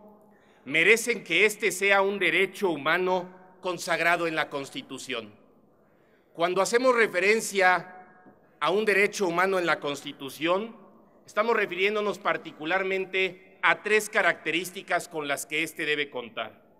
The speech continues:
El derecho humano debe ser un derecho universal, debe ser un derecho inalienable y debe ser un derecho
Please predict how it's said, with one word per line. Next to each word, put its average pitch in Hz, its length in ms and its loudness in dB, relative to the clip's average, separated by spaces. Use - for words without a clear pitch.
El 120 100 -12
derecho 196 380 -2
humano 190 320 0
debe 180 220 -2
ser 185 320 -2
un 185 120 -4
derecho 170 880 -2
universal, 196 1000 0
debe 175 240 0
ser 190 240 -2
un 202 100 -4
derecho 185 600 0
inalienable 185 1040 0
y 180 100 -6
debe 185 240 2
ser 180 240 -2
un 190 160 -2
derecho 170 640 0